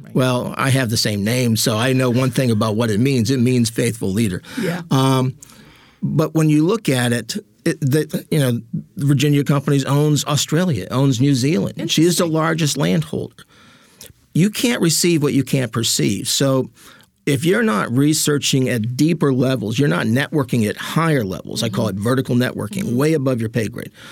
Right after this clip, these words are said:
Speaker 2: you're not gonna come into information because information is so controlled, because what information has been weaponized. Oh, that'd be a whole
Speaker 1: Absolutely.
Speaker 2: conversation.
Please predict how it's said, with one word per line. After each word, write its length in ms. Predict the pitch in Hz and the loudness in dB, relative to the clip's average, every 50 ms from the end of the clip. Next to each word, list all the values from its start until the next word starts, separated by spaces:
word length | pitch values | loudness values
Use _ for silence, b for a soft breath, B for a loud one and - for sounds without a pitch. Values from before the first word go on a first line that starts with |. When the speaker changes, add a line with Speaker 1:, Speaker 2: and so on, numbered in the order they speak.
| B B B B B | B B B B B
Speaker 2:
you're 180 | 135 156 175 | 2 2 4
not 260 | 180 185 196 - - | 2 2 0 -2 0
gonna 220 | - 180 170 165 143 | 0 0 2 2 0
come 260 | 151 - 160 156 151 | 0 0 0 2 2
into 300 | 151 151 151 - 151 113 | 2 0 0 0 0 0
information 840 | 135 135 - 123 127 127 127 131 135 135 - - 107 113 113 113 - | 0 0 0 2 2 2 2 2 0 0 0 0 0 0 -2 -2 -2
because 520 | 127 123 120 117 - - 131 127 123 - | -2 -2 -4 -2 -2 -2 0 0 0 0
information 640 | - 151 156 - 131 135 139 139 143 131 - 107 107 | -2 -2 0 0 0 2 2 2 0 0 0 -2 -2
is 100 | 101 - | -2 -2
so 260 | - - 147 151 147 | -2 0 0 0 0
controlled, 760 | - - - 113 - - - 175 147 120 85 - - - - B B B B B B B B B B | 0 0 -2 -2 -2 -2 -2 0 0 -2 -2 -6 -12 -18 -20 B B B B B B B B B B
because 320 | 139 - - 143 117 117 | -2 2 2 2 2 4
what 180 | 117 147 156 151 - _ - | 2 0 0 -2 -8 _ -2
information 580 | 160 175 - 170 156 156 156 156 151 - 131 123 | -2 0 0 2 2 2 2 2 2 2 2 0
has 100 | 120 113 | 0 0
been 180 | 127 117 101 98 123 | -2 -2 0 0 0
weaponized. 720 | 156 156 - 117 107 87 - - - - - - - - _ _ _ _ _ _ _ _ _ - | 0 0 0 0 -2 -2 -4 -10 -12 -12 -12 -12 -12 -14 _ _ _ _ _ _ _ _ _ -10
Oh, 140 | - 104 107 | -4 -2 0
that'd 240 | 110 135 143 123 113 | 0 0 0 2 2
be 60 | 110 | 2
a 20 | |
whole 140 | 101 95 113 | 2 2 2
Speaker 1:
Absolutely. 140 | 113 - 156 | 0 0 0
Speaker 2:
conversation. 680 | 123 110 101 92 - 78 - 87 87 - - - 151 | -2 -2 -2 -4 -4 -6 -4 -4 -4 -4 -4 -6 -8